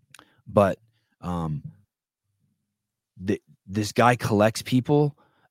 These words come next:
uh, e-, e-, extorts people, and then kidnaps them,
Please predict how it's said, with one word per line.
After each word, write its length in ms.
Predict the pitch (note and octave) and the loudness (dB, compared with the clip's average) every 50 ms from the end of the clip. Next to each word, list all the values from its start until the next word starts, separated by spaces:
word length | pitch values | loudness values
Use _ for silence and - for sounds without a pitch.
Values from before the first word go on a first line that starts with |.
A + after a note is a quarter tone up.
| - | -6
uh, 40 | G2+ | -6
e-, 200 | F#2+ - A1+ - - | -6 -6 -8 -12 -12
e-, 120 | F2+ F2 | -10 -10
extorts 480 | D#2+ - - - - C3 C3+ D#3 C#3 - | -8 -8 -4 2 6 6 6 6 4 2
people, 420 | - - G#2+ F#2+ - G2+ F#2+ F#2+ - | -2 -4 -2 0 0 0 0 0 0
and 140 | - F#2+ G2 | -2 -2 -2
then 120 | G2 F#2+ F2+ | -2 -4 -4
kidnaps 560 | - - - C3 B2+ A#2+ A2 F#2+ F2+ - - | -6 -4 -2 -2 0 0 -2 -2 -4 -6 -6
them, 320 | - F2+ F2 F2 F2 E2+ | -6 -4 -4 -4 -4 -6